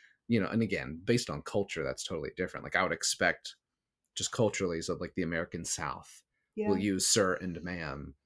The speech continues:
Speaker 1: just all the time
Speaker 2: Yeah.
Speaker 1: in a way that you wouldn't find in a lot of other places in the country just based on regional
Speaker 2: Right.
Speaker 1: differences. Um,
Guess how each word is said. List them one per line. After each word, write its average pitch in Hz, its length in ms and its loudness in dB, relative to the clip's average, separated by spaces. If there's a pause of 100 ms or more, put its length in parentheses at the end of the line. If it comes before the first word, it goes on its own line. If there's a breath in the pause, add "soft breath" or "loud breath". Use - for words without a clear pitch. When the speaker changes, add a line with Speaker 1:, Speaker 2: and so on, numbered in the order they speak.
(220)
Speaker 1:
just - 160 -2 (100)
all 98 160 0
the 71 60 -2
time 64 640 -4
Speaker 2:
Yeah. 214 260 -8
Speaker 1:
in 123 80 8
a - 20 8
way 120 120 10
that 107 120 2
you 113 100 2
wouldn't 101 200 0
find 82 560 -4
in 85 100 -6
a 87 60 -6
lot 73 100 -6
of 71 60 -4
other 76 160 -4
places - 380 -8
in 73 80 -8
the - 80 -12
country 76 320 -6
just 69 200 -14
based - 260 -10
on 80 160 -8
regional 80 560 -12 (220)
Speaker 2:
Right. 202 440 -4
Speaker 1:
differences. - 760 -8
Um, 78 300 -10